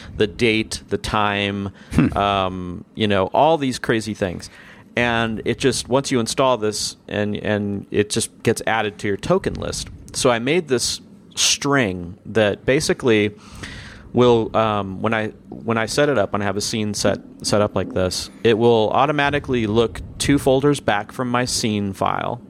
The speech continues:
Speaker 1: and then look for, um, a render output folder, which is always the same in my project directory. And then it will create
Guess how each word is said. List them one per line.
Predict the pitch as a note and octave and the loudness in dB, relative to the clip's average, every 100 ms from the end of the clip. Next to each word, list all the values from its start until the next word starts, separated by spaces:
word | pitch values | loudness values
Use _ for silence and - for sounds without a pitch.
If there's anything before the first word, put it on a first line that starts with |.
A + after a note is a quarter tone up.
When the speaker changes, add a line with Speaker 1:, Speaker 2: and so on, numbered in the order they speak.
| - - - - - - | -20 -20 -20 -20 -10 -2
Speaker 1:
and | A2 A2 | -2 2
then | A2+ A2+ | 2 0
look | A2+ A#2 - | 2 0 0
for, | - G#2+ G#2+ G#2 G2+ G2+ - | 2 4 6 4 4 0 0
um, | G2+ G2 F#2+ | 0 0 -2
a | G#2 | 0
render | G2+ A2 G#2+ | 0 2 2
output | A2 G#2+ G#2 - | 2 -2 -8 -4
folder, | G2 F#2 F#2+ | -2 -2 -2
which | F#2+ - | -2 -4
is | F#2 | -2
always | G2+ G2 F#2+ | 0 0 -4
the | |
same | G#2 G#2+ G2 F#2+ | -2 -2 -2 -4
in | F#2+ | -2
my | F#2 | -2
project | F#2 G#2+ G2 F#2+ - | -2 -2 -2 -6 -6
directory. | F#2+ F#2 - G2 F2+ F2 - - - - - | -4 -4 -4 -4 -4 -8 -16 -16 -16 -16 -6
And | A2 | -2
then | A#2+ C3+ | 2 2
it | |
will | B2+ A#2 | 2 0
create | - B2 A2+ B2 C3+ - | 0 0 2 4 2 0